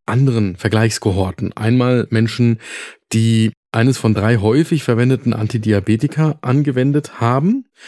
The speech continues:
Das waren entweder Dipeptylpeptidase vier Hämmer oder Sulfonylharnstoffe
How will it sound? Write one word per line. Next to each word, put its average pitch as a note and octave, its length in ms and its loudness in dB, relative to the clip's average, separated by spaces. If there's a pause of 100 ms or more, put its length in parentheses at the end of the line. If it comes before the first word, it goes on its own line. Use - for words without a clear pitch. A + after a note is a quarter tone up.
Das A2 140 0
waren A#2+ 180 0
entweder A#2 460 0
Dipeptylpeptidase A2+ 1400 -2
vier D3+ 420 0
Hämmer E3 400 0
oder A2+ 360 0
Sulfonylharnstoffe B2 1160 0